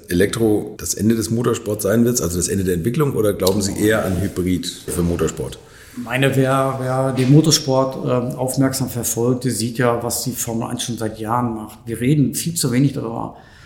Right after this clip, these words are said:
Speaker 2: Das sind hochperformante Verbrennermotoren. Die haben eins Komma sechs Liter Hubraum. Nur. Und haben eine Motorleistung von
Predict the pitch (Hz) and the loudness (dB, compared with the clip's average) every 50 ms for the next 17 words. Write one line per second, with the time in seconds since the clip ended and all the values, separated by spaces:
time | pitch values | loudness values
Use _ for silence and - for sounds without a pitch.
0 | - - - - - - 139 131 135 143 165 170 170 170 - 143 135 131 - 131 | -20 -10 -6 -2 4 6 6 6 6 4 2 2 2 -2 -4 -4 -2 0 2 4
1 | 123 123 127 127 127 131 - 120 113 113 120 123 123 117 113 113 113 113 113 110 | 4 4 4 0 -2 -6 -8 -8 -6 -4 -2 -2 0 -2 -2 -4 -6 -8 -10 -10
2 | 110 113 113 110 - - 110 104 113 131 - - - - 143 - - - - - | -12 -12 -14 -14 -14 -12 -8 -4 -4 -4 -4 -6 -8 -6 -4 -4 -2 -4 -6 -4
3 | - 151 143 131 127 113 120 135 135 - - 127 131 127 - 131 127 123 123 123 | 0 0 0 0 0 -2 -4 -6 -6 -6 -6 -6 -6 -4 -4 -4 -4 -4 -4 -6
4 | 123 - - - - - 175 170 170 - 113 101 101 - - - 131 131 147 208 | -10 -14 -20 -10 -2 -2 -2 -2 -2 -8 -10 -10 -10 -14 -12 -2 4 6 8 8
5 | 214 - - - - - - - - - - - - - - _ - _ _ _ | 8 6 2 -2 -6 -10 -12 -14 -18 -20 -20 -20 -20 -20 -20 _ -20 _ _ _
6 | - - - 123 120 117 120 131 135 135 139 135 131 127 131 131 131 131 131 131 | -14 -6 -2 -2 0 0 2 2 4 6 6 6 6 4 2 0 -2 0 2 4
7 | 143 151 147 143 131 127 123 127 123 - 135 120 - - 131 123 120 117 123 131 | 4 4 4 2 2 2 2 0 0 0 -2 -2 -2 -4 -4 -4 -4 -4 -6 -8
8 | 135 - | -10 -12